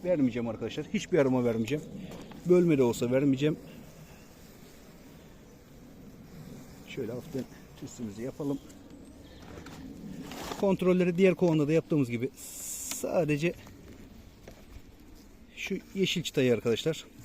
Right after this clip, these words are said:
boş, yani yarı boş verdiğimiz çıtaları yapacağız.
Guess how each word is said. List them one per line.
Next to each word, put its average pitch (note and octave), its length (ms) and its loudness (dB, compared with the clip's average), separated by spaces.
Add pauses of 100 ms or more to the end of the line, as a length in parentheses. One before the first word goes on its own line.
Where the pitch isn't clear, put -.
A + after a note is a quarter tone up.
boş, E3+ 400 0 (340)
yani C#3 180 2
yarı D#3 240 2
boş D#3 200 -2
verdiğimiz C#3+ 340 2
çıtaları C3+ 300 -2
yapacağız. A#2+ 440 -2